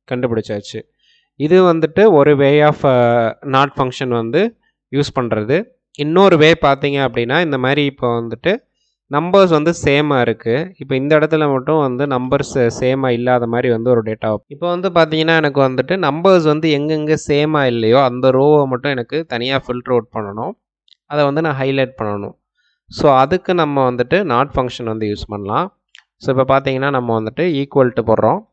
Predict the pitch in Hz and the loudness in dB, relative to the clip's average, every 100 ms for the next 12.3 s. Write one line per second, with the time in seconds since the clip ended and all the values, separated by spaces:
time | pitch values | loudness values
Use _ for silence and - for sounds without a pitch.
0 | _ _ - 135 139 131 120 165 135 117 | _ _ -8 -8 -2 -2 0 -2 0 -2
1 | 123 123 113 - 110 110 110 - 107 104 | -2 -6 -8 -8 -6 -4 -6 -6 -10 -6
2 | 107 175 - _ _ _ _ - 127 127 | -6 -6 -10 _ _ _ _ -4 2 2
3 | 151 156 - 127 123 131 170 131 170 - | 2 -4 -2 -2 -2 -4 -4 -2 -4 -6
4 | - - - _ - _ - 139 139 139 | -12 -16 -20 _ -20 _ -10 -10 -2 2
5 | 123 120 165 170 120 120 - 113 117 131 | 2 2 -2 -2 -2 -2 -4 -4 -2 2
6 | 113 113 113 - 113 185 - _ _ _ | 2 0 -6 -8 -8 -8 -14 _ _ _
7 | _ _ 143 - 139 151 143 131 123 - | _ _ -8 0 0 0 -4 -4 -4 -4
8 | 123 123 175 202 117 117 123 107 - 104 | -4 -2 -2 -2 -2 -4 -6 -8 -6 -4
9 | 170 220 _ _ _ _ _ _ _ _ | -4 -6 _ _ _ _ _ _ _ _
10 | 127 - 156 170 147 117 110 135 175 - | -2 2 2 2 0 0 0 0 -4 -2
11 | 131 156 165 165 165 135 160 135 127 143 | -2 2 2 4 4 2 0 2 2 2
12 | 120 101 - | 0 0 -2